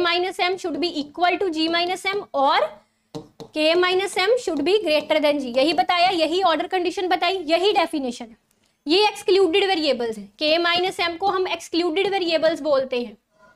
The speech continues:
These are excluded variables। क्यों? अभी बताती हूँ। Excluded variables should be equal to or greater than किससे? Number of equations या number of indigenous variable, यही है जी,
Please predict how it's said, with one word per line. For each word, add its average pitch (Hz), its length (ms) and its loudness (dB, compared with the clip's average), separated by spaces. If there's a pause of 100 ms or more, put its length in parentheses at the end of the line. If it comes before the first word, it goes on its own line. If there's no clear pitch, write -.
(260)
These 302 260 0
are 339 160 0
excluded 339 580 -2
variables। 247 540 -2
क्यों? 370 220 2 (100)
अभी 285 160 -2
बताती 277 400 -2
हूँ। 220 140 -20 (480)
Excluded 349 640 0
variables 359 560 2 (240)
should 349 240 -2
be 403 60 0 (140)
equal 381 420 0
to 466 60 2 (540)
or 330 260 2
greater 311 420 0
than 220 220 -4
किससे? 330 340 -2 (440)
Number 302 340 2
of 359 140 -2
equations 349 600 0 (880)
या 311 180 2
number 330 300 2
of - 120 -4
indigenous 330 400 -2
variable, 269 420 0
यही 302 200 0
है 392 120 2
जी, 370 140 0